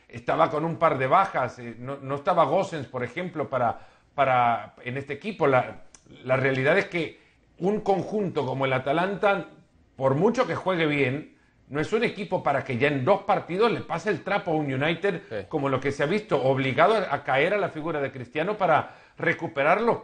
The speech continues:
Speaker 1: puntos y maquillar un poco la sensación, porque al final te deja con eso, porque el gol no cae en el minuto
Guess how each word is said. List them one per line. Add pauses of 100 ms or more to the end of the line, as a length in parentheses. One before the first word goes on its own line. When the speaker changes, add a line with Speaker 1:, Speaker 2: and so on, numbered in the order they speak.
Speaker 1:
puntos
y
maquillar
un
poco
la
sensación,
porque (240)
al
final
te
deja
con
eso,
porque
el
gol
no
cae
en
el
minuto